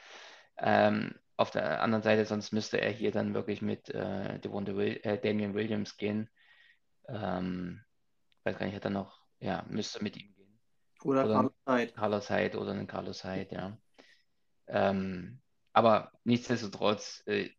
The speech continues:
Speaker 1: ich glaube sogar fast, ähm, dass das nicht jetzt das Zündern an der Waage wird. Also Murray, ähm, gegen forty-niners, Cup und Hopkins, ähm,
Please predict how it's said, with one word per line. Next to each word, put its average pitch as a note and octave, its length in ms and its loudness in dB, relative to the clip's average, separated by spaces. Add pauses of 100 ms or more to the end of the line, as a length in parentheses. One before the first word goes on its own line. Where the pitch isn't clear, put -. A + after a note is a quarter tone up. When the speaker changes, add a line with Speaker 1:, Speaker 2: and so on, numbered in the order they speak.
Speaker 1:
ich - 200 -8
glaube A2 300 6
sogar G#2+ 240 0
fast, - 520 -2
ähm, G2+ 480 -4
dass - 260 -8
das - 240 -2
nicht A2 360 0
jetzt - 420 -4 (380)
das - 180 -12
Zündern A2 420 0
an G#2 220 0
der G2+ 160 0
Waage G2+ 300 -2
wird. G#2 240 -2
Also G#2 180 -4
Murray, G2+ 460 0 (760)
ähm, F#2+ 600 -2 (920)
gegen G#2+ 240 -6
forty-niners, G2 800 -2
Cup - 280 0
und G2+ 140 -2
Hopkins, G2+ 720 -6
ähm, F#2 420 -6